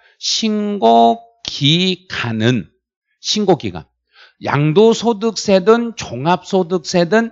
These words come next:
신고하는 날짜는 몇 월 달로 똑같아야 된가? 그래요.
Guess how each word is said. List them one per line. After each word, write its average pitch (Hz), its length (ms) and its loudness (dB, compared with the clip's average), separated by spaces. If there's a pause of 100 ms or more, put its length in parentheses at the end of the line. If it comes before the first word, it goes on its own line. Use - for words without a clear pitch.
신고하는 240 1080 -2
날짜는 180 880 -2
몇 113 200 0
월 196 220 4
달로 180 340 -2
똑같아야 202 460 0
된가? 139 300 -2 (1900)
그래요. 147 500 -8